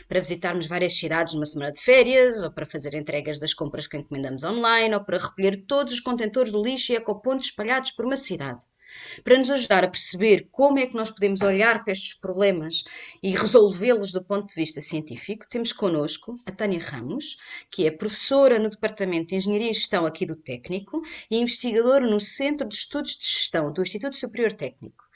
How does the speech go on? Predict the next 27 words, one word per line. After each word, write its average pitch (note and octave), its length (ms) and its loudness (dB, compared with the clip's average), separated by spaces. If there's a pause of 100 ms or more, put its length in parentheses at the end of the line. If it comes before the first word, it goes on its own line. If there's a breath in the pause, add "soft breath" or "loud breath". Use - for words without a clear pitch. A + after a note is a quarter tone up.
(840 loud breath)
Hum, D#3+ 460 -4
a G#3+ 60 -4
Tânia F3 500 -4
é G3 100 4
licenciada G#3+ 880 2
em D#3+ 240 2
Organização G#3+ 720 0
e C4 40 -2
Gestão C#4 260 2
de B3 80 0
Empresas D3 540 -4
pelo A2+ 260 -10
iscte, C#4+ 640 0 (100)
tem D3+ 140 -4
um D3 80 -2
mestrado G3 680 0 (380 loud breath)
em F3 300 0
op-, G3 320 -4
em E3+ 360 2
investigação, F#3+ 880 0
fez F#3+ 200 0
investigação G3+ 420 -2
operacional G3 480 0
e G3 60 4
engenharia G3 340 2
de C4+ 60 -14
sistemas G3+ 720 -2